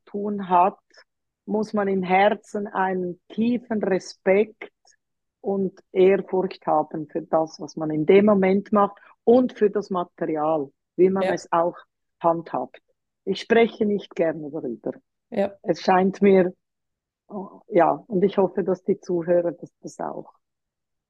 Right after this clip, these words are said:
Speaker 2: Ja, es ist immer voll
Speaker 1: respektvoll anhören können, also.
Speaker 2: Ja, die, die ethische Perspektive sollte man bei dem
Speaker 1: Ja.
Speaker 2: Ganzen definitiv nicht
Speaker 1: Mhm.
Speaker 2: außer Acht lassen.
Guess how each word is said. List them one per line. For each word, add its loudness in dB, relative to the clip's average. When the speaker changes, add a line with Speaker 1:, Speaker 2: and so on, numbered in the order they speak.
Speaker 2:
Ja, -4
es 4
ist 6
immer 6
voll 2
Speaker 1:
respektvoll 2
anhören -4
können, -14
also. -16
Speaker 2:
Ja, 2
die, -6
die -2
ethische 2
Perspektive -4
sollte -2
man -4
bei -4
dem -4
Speaker 1:
Ja. 0
Speaker 2:
Ganzen -4
definitiv -6
nicht -4
Speaker 1:
Mhm. -4
Speaker 2:
außer -4
Acht -6
lassen. -8